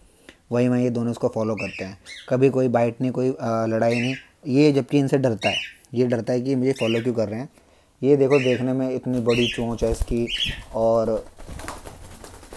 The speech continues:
size wise भी बहुत बढ़िया है ये, लेकिन देखने में लगता है कि बहुत ख़तरनाक parrot है ये। So, अ, और ये मेरे इतने सीधे सीधे हैं, ये सारी whistling करते हैं।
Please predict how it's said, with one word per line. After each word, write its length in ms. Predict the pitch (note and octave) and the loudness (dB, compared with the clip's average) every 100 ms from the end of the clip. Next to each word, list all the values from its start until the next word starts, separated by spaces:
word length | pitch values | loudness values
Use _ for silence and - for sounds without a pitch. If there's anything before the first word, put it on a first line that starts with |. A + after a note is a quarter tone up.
| - | 4
size 220 | B2 B2 | 6 8
wise 180 | B2 B2 | 6 4
भी 60 | A#2+ | 4
बहुत 360 | A2+ A#2 A2+ - | 0 -2 -4 -6
बढ़िया 340 | A2 A#2 A#2+ | -4 2 4
है 140 | A2+ A2 | 4 2
ये, 140 | C3+ - _ _ - | -4 -10 _ _ -10
लेकिन 300 | A2+ A#2+ A2+ A#2+ | -4 -4 -4 0
देखने 320 | A#2 A2+ - | 2 2 0
में 120 | A#2+ | -2
लगता 260 | A2+ - A#2 | -4 -2 -2
है 80 | A2 | 0
कि 100 | A#2+ | -2
बहुत 240 | A2 A2 | -2 -4
ख़तरनाक 420 | - G#2+ A2 A2 | -4 -4 -4 -6
parrot 280 | - G#2 G2+ | -6 -4 -4
है 80 | A2 | -4
ये। 100 | - - - - - - - | -6 -10 -20 -20 -18 -18 -14
So, 380 | - A#2+ A#2 A2 - - | -2 2 4 2 -2 -6
अ, 20 | G#2+ G2+ - _ _ _ _ _ | -4 -4 -8 _ _ _ _ _
और 120 | A#2+ A#2 | -4 0
ये 180 | B2 | 2
मेरे 180 | A#2+ B2 | 2 0
इतने 200 | A#2+ B2 | -2 -4
सीधे 240 | A#2 A#2 A2+ | -4 -4 -4
सीधे 240 | A#2 A2+ | -4 -4
हैं, 200 | A2 A2+ _ - - - - - - _ _ _ _ _ _ _ _ _ - | -6 -10 _ -10 0 0 0 -4 -16 _ _ _ _ _ _ _ _ _ -8
ये 220 | A#2 B2 | -4 -2
सारी 420 | B2 A#2+ A#2 B2 A#2 | -2 0 2 2 0
whistling 360 | A#2 A#2+ A#2+ | -2 -2 0
करते 240 | A2 F#2+ F#2 | -2 -2 -10
हैं। 180 | G2 | -12